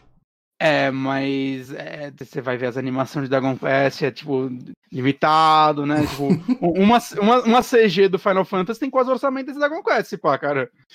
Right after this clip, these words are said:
Speaker 1: Tipo, existe isso, né? Dá uma, uma mudança nesse sentido.
Speaker 2: Ó, o Yamekio,
Speaker 1: Não que eu acho que esse
Speaker 2: o
Speaker 1: Dragon
Speaker 2: Yamekio
Speaker 1: Quest seja um
Speaker 2: mandou uma
Speaker 1: orçamento, né?
Speaker 2: boa aqui no chat.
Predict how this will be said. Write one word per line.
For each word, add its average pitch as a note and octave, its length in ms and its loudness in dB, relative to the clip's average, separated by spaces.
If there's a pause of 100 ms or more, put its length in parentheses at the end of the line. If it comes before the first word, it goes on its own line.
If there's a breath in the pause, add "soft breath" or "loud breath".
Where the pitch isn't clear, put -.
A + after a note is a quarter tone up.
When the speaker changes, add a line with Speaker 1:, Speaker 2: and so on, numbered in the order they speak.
(560 loud breath)
Speaker 1:
Tipo, C3+ 320 -14 (100)
existe D3+ 540 -4
isso, D3+ 180 -6
né? C#3 100 -4
Dá C3 80 0
uma, F3 280 2
uma D#3+ 220 0
mudança D#3 720 2
nesse C3 180 -4
sentido. B2+ 500 -6
Speaker 2:
Ó, D#3 60 0
o D#3+ 40 4
Yamekio, D#3+ 340 6
Speaker 1:
Não A#3 80 6
que G3+ 60 6
eu G#3 140 8
acho - 120 0
que B3+ 80 -8
esse D#3 80 -6
Speaker 2:
o - 20 2
Speaker 1:
Dragon F#3+ 160 6
Speaker 2:
Yamekio G3+ 340 6
Speaker 1:
Quest - 20 8
seja G#3+ 60 6
um G#3+ 80 6
Speaker 2:
mandou G3 220 6
uma G3 140 6
Speaker 1:
orçamento, D#3 220 2
né? C#3 80 -10
Speaker 2:
boa E3 320 6
aqui D#3 200 0
no D#3 100 4
chat. F3 460 -2